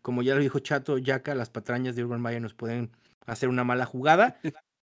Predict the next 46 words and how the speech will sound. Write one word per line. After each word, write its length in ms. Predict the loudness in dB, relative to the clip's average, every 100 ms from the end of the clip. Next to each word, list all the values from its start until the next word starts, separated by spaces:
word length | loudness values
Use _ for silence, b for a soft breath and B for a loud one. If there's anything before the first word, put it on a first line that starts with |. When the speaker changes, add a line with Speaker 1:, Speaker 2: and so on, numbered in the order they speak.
| _ _ -10
Speaker 1:
Y, 220 | -4 -2
y 40 |
comienza 360 | 2 4 4 2
a 20 |
preocuparme 460 | 0 -2 2 2 4
del 160 | 6
upside 280 | 6 4 0
que 120 | 2
yo 120 | 6 6
tenía 240 | 8 6
de, 140 | 4
de 120 | 4 4
Laviska 320 | 4 2 2
Shenault. 240 | 4 6
Decía, 440 | 6 4 6 6 4 _ _ _ _
"Yo 160 | -12 -4
Speaker 2:
Ujú. 220 | -2 -2
Speaker 1:
creo 120 | -2
que 80 | 0
en 80 | -2 0
mis 120 | -2
primeros 300 | -2 2 4
rankings 360 | 4 2 -2 -4
puse 240 | -4 -4
a 40 | -2
Laviska 260 | -2 -4
Shenault 240 | -4 -4 -2
top 160 | -4
treinta 300 | -2 -2 -2
y 60 | -4
seis". 300 | -6 -8 -14 _ _ _ _ _ _ _ _ _ _ _ -4
Y, 160 | -4 0
y 60 | 4
lo 220 | 6 6
que 840 | 6 6 6 4 2 0 -2 -8 -14 _ _ _ _ _ _
ha 180 | 2 4
pasado, 400 | 4 6 6 4
mm, 880 | -2 -6 _ -12 -4 0 0 0 -2 -8 -14
no 300 | -2 2 2
puedo 180 | 4 4
hacer 160 | 2 0
otra 140 | -2
cosa 160 | -4 -4
más 120 | -2
que 80 | 0
bajarlo. 400 | 2 0 0